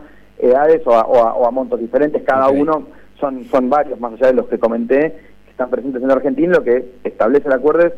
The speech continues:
Speaker 1: ver algún tipo de mecanismo para revisarlos. El problema también es que, como vos decías, el sistema es deficitario y tiene el gran problema de los aportantes y la informalidad, donde Argentina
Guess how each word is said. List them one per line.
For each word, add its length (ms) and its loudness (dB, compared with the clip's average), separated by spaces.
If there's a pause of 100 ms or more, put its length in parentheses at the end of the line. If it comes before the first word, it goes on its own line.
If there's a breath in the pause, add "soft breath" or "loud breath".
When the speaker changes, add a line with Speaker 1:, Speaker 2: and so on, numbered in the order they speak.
Speaker 1:
ver 180 2
algún 220 0
tipo 180 -2
de 80 4
mecanismo 460 -4
para 180 -2
revisarlos. 560 -2 (420 soft breath)
El 160 0
problema 360 2
también 380 -4
es 100 -6
que, 280 0
como 240 2
vos 120 2
decías, 360 0 (160)
el 160 -4
sistema 340 -2
es 60 -4
deficitario 720 0 (320 loud breath)
y 80 -4
tiene 220 0
el 60 2
gran 100 2
problema 260 -2
de 60 0
los 120 -4
aportantes 480 0
y 80 0
la 60 -2
informalidad, 720 2
donde 140 -2
Argentina 520 -4